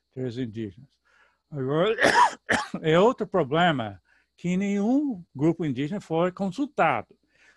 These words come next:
o que é obrigatório pela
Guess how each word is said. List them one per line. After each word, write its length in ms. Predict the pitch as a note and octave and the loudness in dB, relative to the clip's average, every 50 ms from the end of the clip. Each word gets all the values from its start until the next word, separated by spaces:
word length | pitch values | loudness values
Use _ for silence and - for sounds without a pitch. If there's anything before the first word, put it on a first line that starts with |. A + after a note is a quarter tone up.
| _ _ | _ _
o 140 | - C3+ A#2 | -10 -10 -10
que 320 | - - C#3+ C3+ C3+ D3 | -8 -6 -4 -2 -2 0
é 840 | D3+ C#3+ C#3+ D3+ D#3+ E3+ F3+ F3 D#3 - _ _ _ _ _ _ - | 2 4 4 4 2 2 -2 -4 -6 -10 _ _ _ _ _ _ -12
obrigatório 920 | - D#3 D#3 D#3+ G3 A3 G#3 A#3+ A3 G#3+ - _ C#3+ C3+ C#3+ D3+ E3+ F3 | -8 -8 -6 -4 -4 -2 -2 -2 -2 -2 -4 _ -2 0 0 0 0 -2
pela 600 | D#3 _ - D#3+ E3+ G3 G3 G3+ G3+ F#3 E3+ C#3+ | -6 _ -4 -2 0 0 0 0 0 -2 -2 -6